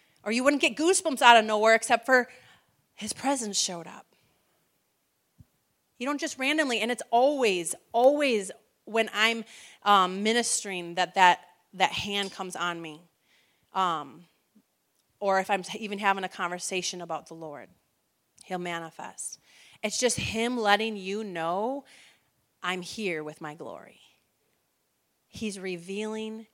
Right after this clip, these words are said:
himself. He's revealing his glory. And so we need to recognize that when we sense his presence and peace comes into a room or into your car, he's revealing his glory.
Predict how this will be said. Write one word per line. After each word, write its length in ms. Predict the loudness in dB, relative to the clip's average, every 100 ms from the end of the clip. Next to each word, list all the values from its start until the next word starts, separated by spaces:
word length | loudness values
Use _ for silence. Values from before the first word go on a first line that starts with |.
| _
himself. 640 | -18 -8 -6 -4 -6 -8
He's 280 | -12 -12 -10
revealing 800 | -12 -14 -8 -6 -6 -8 -12 -14 -18 _ _
his 240 | -16 -16 -12
glory. 540 | -8 -6 -6 -10 -16
And 120 | -10
so 160 | -4 -2
we 140 | -2
need 180 | -6 -6
to 140 | -8
recognize 640 | -2 2 2 0 -4 -6 -6
that 240 | -6 -6
when 260 | -6 -6 -8 -16 -20 -10
we 180 | -8 -6
sense 400 | -2 0 0 -2
his 140 | -12
presence 460 | -6 -4 -4 -4 -8
and 160 | -10
peace 760 | -12 -6 -4 -4 -6 -8 -10 -14 _ _ _
comes 340 | -10 -8 -6
into 320 | -6 -8 -6 -6
a 60 |
room 380 | -4 -6 -6 -4
or 120 | -6
into 280 | -6 -10 -6
your 100 | -6
car, 500 | -8 -8 -6 -4 -6 _ _ _
he's 240 | -10 -8
revealing 760 | -6 -8 -6 -4 -4 -4 -6 -8 _
his 220 | _ -12
glory. 480 | -10 -8 -8 -10 -16